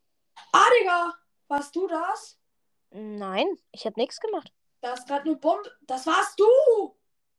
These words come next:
Speaker 1: Ja,
Speaker 2: Ich,
Speaker 1: klar,
Speaker 2: hey, man
Speaker 1: das
Speaker 2: kann mit Booten noch nicht mal schießen, hallo? Hier sind, kann ich die Granaten vielleicht haben, die
Speaker 1: Nein, man kann gar nicht schießen.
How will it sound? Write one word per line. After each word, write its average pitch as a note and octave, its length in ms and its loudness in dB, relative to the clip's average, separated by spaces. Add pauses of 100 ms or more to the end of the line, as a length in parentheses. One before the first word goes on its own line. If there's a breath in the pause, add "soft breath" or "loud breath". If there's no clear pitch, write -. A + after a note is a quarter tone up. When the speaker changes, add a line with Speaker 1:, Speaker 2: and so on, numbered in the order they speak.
(2250)
Speaker 1:
Ja, C#4+ 80 -20
Speaker 2:
Ich, - 40 -20
Speaker 1:
klar, - 120 -4 (100)
Speaker 2:
hey, A3+ 60 0
man B3+ 100 2
Speaker 1:
das D#4 100 4
Speaker 2:
kann F4 260 0
mit E4+ 200 0
Booten F#4 320 4
noch G4+ 100 2
nicht F4 160 -6
mal C#4+ 160 -2
schießen, D4 540 -12
hallo? A3 340 -4 (640 loud breath)
Hier E4+ 160 4
sind, F#4+ 220 0 (260)
kann E4+ 180 4
ich F#4+ 140 2
die G4 140 0
Granaten C#4 460 -2
vielleicht A#3 280 -10
haben, A#3+ 180 -8
die C#4 100 -6
Speaker 1:
Nein, D4 340 2
man D#4+ 160 2
kann F4 240 0
gar D4+ 260 2
nicht E4 220 -4
schießen. D4 880 -2